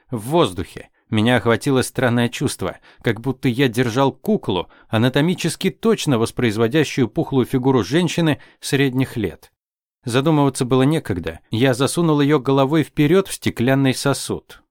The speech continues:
Плечи не пролезали. Пришлось продавливать пальцем, как будто я засовывал кусок курятины в термос. Затем я достал насадку блендера с лопастями, тоже с трудом засунул в стакан и начал прикручивать.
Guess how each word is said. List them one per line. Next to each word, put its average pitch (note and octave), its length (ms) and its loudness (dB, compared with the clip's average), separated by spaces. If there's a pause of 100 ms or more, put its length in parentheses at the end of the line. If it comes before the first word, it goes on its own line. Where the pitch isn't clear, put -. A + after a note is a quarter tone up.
Плечи D3+ 320 0
не C#3+ 120 4
пролезали. C#3+ 760 -2 (160)
Пришлось B2+ 440 0
продавливать A#2 640 0
пальцем, C3 380 0
как G#2+ 180 -2
будто B2+ 260 -2
я D#3 160 -2
засовывал B2 480 0
кусок - 360 -4
курятины C#3+ 460 0
в - 80 -6
термос. E2 500 -4 (300)
Затем D3 340 2
я C#3+ 120 2
достал A2 300 -2
насадку A2+ 420 -2
блендера G#2+ 420 0
с - 80 -6
лопастями, A#2 580 -2 (200)
тоже F#3 260 2
с - 80 -6
трудом D#3+ 440 0
засунул C#3+ 440 2
в - 80 -8
стакан F#3 500 -2
и E3+ 160 0
начал C#3+ 380 0
прикручивать. B2+ 840 -2